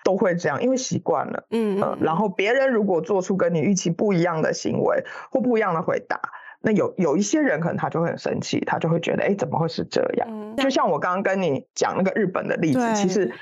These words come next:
Speaker 1: 那个日本的同事他那个时候也很挫折。
Speaker 2: 嗯。
Speaker 1: 因为他也不是故意的，他也没有想过这样的表达在我们这边我们会误会，因为那是他的环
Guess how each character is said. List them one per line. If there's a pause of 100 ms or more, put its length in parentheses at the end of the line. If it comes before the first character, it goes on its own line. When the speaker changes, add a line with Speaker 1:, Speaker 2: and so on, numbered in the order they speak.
(160)
Speaker 1:
那
个
日
本
的
同
事
他
那
个
时
候
也
很
挫
折。 (240)
Speaker 2:
嗯。
Speaker 1:
因
为
他
也
不
是
故
意
的，
他
也
没
有
想
过
这
样
的
表
达
在
我
们
这
边 (420)
我
们
会
误
会，
因
为
那
是
他
的
环